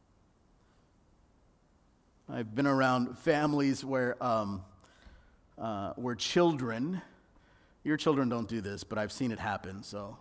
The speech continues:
just take my word for it, where children are just vying for someone's attention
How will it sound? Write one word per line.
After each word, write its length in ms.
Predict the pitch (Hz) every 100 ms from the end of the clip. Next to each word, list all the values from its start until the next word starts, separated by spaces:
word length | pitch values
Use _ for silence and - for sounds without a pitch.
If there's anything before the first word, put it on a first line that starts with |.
| - _
just 160 | - -
take 180 | 139 123
my 120 | 113
word 220 | 110 98
for 260 | - 98 95
it, 100 | 90 - - _ _ _
where 120 | - 120
children 480 | - 170 160 147
are 140 | 120 117
just 400 | 117 117 - - _ _ _ _
vying 560 | 107 113 131 135 127 113
for 100 | 120
someone's 400 | - 113 110 98
attention 500 | 92 113 104 - 85